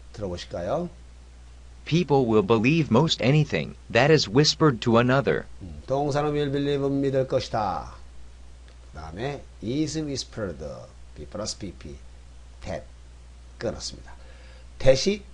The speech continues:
Speaker 1: 동사 앞에 나왔으니까 역시 관계 대명사 니은 할 여기에 해당되겠죠.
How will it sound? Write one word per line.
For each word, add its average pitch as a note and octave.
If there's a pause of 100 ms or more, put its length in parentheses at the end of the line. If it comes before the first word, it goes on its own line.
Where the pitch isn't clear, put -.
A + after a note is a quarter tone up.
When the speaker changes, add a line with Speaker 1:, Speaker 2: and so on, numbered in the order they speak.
(160)
Speaker 1:
동사 G#2+
앞에 A2
나왔으니까 A2 (220)
역시 F#3+
관계 A#2
대명사 F2+ (140)
니은 A#2+
할 - (160)
여기에 F2+
해당되겠죠. E2